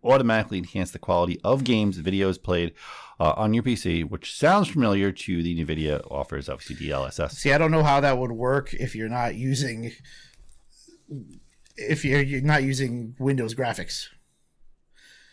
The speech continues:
Speaker 2: If, if, if you're using NVIDIA D L S S, I don't think the super resolution's gonna over-, like, work with it.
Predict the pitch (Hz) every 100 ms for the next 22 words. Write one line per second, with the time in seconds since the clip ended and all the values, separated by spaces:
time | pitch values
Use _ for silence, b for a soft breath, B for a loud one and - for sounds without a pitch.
0 | b b _ 131 135 160 147 156 156 160
1 | 180 175 180 165 160 151 147 - _ _
2 | _ - _ _ 156 156 147 156 180 156
3 | 139 156 139 139 139 147 151 127 - -
4 | - - b b b b b _ _ _
5 | - _ 131 147 147 156 131 123 160 151
6 | 143 143 135 147 151 139 131 127 120 123
7 | 123 117 - 127 123 131 156 165 135 156
8 | 135